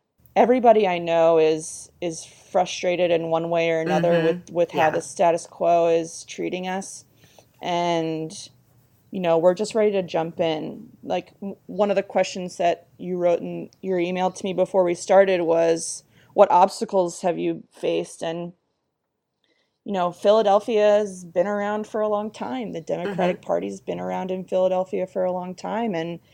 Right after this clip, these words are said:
Speaker 1: you know, we've got some really outstanding local government here in Philly,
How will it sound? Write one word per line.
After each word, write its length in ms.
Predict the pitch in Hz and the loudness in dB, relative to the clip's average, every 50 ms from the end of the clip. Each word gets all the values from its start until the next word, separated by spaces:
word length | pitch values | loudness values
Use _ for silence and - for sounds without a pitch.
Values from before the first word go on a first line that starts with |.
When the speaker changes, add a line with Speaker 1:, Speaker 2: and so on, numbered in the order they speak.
| _ - _ _ _ _ _ | _ -20 _ _ _ _ _
Speaker 1:
you 80 | 196 | -10
know, 340 | 170 175 - 165 170 - - _ _ _ _ _ _ _ _ _ _ _ _ _ _ | -8 -6 -6 -4 -6 -8 -12 _ _ _ _ _ _ _ _ _ _ _ _ _ _
we've 300 | - 175 190 202 226 214 | -10 -8 -6 -6 -6 -2
got 280 | - 214 202 208 - - | 0 0 0 0 -2 -6
some 520 | - - 190 175 175 175 175 170 170 202 _ - | -10 -8 -6 -6 -4 -6 -8 -10 -12 -14 _ -20
really 760 | - 180 180 185 196 202 208 202 202 202 202 196 202 202 196 - _ _ _ _ _ _ _ _ - | -16 -14 -8 -4 -2 0 2 2 2 2 0 -2 -2 -6 -8 -14 _ _ _ _ _ _ _ _ -6
outstanding 1120 | 170 170 170 180 175 - - - - - 190 180 175 170 165 175 170 165 170 170 165 165 _ _ _ _ _ _ _ - | -2 0 0 0 -2 -6 -18 -16 -10 -8 -6 -6 -6 -4 -2 -2 -2 -2 -2 -6 -8 -10 _ _ _ _ _ _ _ -10
local 840 | 185 190 180 180 175 175 170 175 - 190 180 170 170 170 165 165 _ _ | -8 0 2 2 2 2 0 0 2 4 4 6 4 2 0 -6 _ _
government 640 | - 180 175 165 175 180 175 165 160 165 165 156 _ _ _ _ _ _ _ | 4 4 4 4 2 -2 -2 -2 -2 -2 -4 -6 _ _ _ _ _ _ _
here 240 | _ - 190 185 165 | _ 0 2 2 2
in 120 | 160 165 160 | 2 -2 -6
Philly, 580 | - - 180 170 170 170 165 180 202 202 202 | -2 0 2 4 4 4 2 2 -2 -6 -10